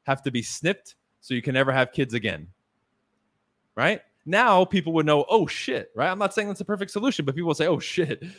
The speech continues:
I need to be careful because, fuck, then I can get the abortion, but then I can never have kids again."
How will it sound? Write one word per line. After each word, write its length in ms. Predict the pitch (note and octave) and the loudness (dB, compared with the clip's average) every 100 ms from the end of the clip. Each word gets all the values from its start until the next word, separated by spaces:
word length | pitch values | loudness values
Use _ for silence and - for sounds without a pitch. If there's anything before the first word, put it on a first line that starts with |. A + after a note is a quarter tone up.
| F3 | -8
I 60 | A#2+ | 0
need 100 | E3 | 2
to 80 | D#3 | 2
be 120 | B2+ | 2
careful 340 | - F#3 D3+ | 2 2 2
because, 320 | B2 A#2+ A#2 - | -2 -2 -2 0
fuck, 280 | D#3+ C#3 - - | -2 -2 -8 -6
then 160 | C3+ | -4
I 140 | B2 C3+ | -2 -4
can 140 | B2+ | 0
get 140 | C#3+ D3 | 0 0
the 80 | |
abortion, 460 | A2 C3+ E3+ - G#2+ | 0 2 2 0 -6
but 140 | A#2 | -4
then 100 | B2 | -4
I 60 | B2 | -2
can 160 | - B2 | -2 -2
never 160 | C#3 | -2
have 180 | C#3+ B2+ | -2 -2
kids 200 | D3+ C3 | -4 -4
again." 280 | C#3 - | -4 -6